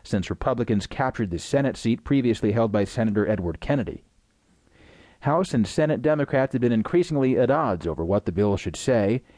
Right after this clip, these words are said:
how to move ahead tactically, and in some cases whether to continue at all.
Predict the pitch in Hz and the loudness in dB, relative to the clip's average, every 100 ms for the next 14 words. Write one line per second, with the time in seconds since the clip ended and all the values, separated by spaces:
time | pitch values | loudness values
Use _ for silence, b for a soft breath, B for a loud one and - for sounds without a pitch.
0 | b - 123 113 113 120 101 131 123 98 | b -2 0 2 2 2 2 2 0 -2
1 | - 139 147 110 104 110 123 117 113 101 | -4 -4 -2 -2 2 2 2 2 2 2
2 | 120 113 117 110 113 104 110 107 107 110 | -2 0 0 2 0 2 2 2 0 -2
3 | 98 107 92 90 104 120 76 | -2 0 0 0 2 2 -2